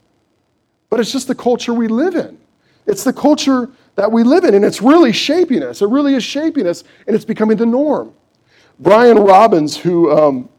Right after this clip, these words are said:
he does YouTube channels for teenagers and, and teens, and he did an interview with The New Yorker and said, "Listen, when I speak to kids, the number one thing they want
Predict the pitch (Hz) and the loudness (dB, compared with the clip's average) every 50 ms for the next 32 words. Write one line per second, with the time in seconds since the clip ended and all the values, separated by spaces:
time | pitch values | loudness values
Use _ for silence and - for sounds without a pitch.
0 | _ _ _ _ _ _ _ _ _ _ - 214 208 208 190 131 - - 160 190 | _ _ _ _ _ _ _ _ _ _ -2 0 2 2 2 0 -2 -8 -6 -6
1 | 220 - - 196 170 147 - - - 151 147 143 143 135 135 139 135 - - - | -6 -6 -6 -4 -4 -4 -4 -4 -4 -2 -2 0 0 0 -2 -2 -4 -6 -14 -10
2 | - 139 135 131 127 - - - 180 190 196 190 190 190 180 175 185 180 175 180 | -6 -4 -2 -2 -4 -6 -6 -6 -4 -2 -2 0 0 -2 -2 -2 -2 -2 -2 -4
3 | 170 156 - - - 151 135 135 131 127 131 127 135 135 117 - - 170 156 139 | -6 -8 -14 -14 -10 -10 -8 -8 -8 -10 -12 -10 -12 -12 -12 -8 -4 -2 -2 -2
4 | 123 120 123 123 - - - _ _ _ _ _ _ - 180 185 170 170 208 226 | -4 -6 -12 -14 -14 -16 -18 _ _ _ _ _ _ -6 -4 -2 0 0 2 2
5 | 214 190 165 170 185 196 208 175 151 156 151 147 143 147 143 135 143 143 143 147 | 0 0 0 0 0 0 0 0 0 0 0 0 -2 -4 -4 -4 -4 -2 0 2
6 | 147 160 165 160 - 135 113 117 147 143 143 135 - - 165 156 147 135 131 - | 2 2 2 0 -2 -6 -6 -4 -4 -4 -4 -4 -2 0 2 2 2 0 -6 -14
7 | _ _ _ _ _ 151 190 190 - 180 156 151 151 151 170 214 202 - - - | _ _ _ _ _ -2 -2 -2 0 -2 -2 -2 -2 -2 -2 -4 -4 -6 -10 -8
8 | 226 226 214 - - 185 - - - 190 202 208 220 220 214 - - - _ _ | -8 -8 -8 -6 -10 -10 -8 2 4 4 4 4 2 -2 -10 -14 -16 -18 _ _
9 | _ _ _ _ _ - 165 156 147 165 180 208 226 240 233 220 202 190 190 185 | _ _ _ _ _ -8 -6 -2 0 0 0 0 2 4 4 4 4 4 2 2
10 | 185 190 170 - - 190 180 175 160 151 139 135 123 131 135 151 202 240 - - | 0 -2 -6 -4 -4 -2 -2 0 -2 -2 -2 -2 -2 -4 -2 -2 -4 -6 -8 -16
11 | - | -20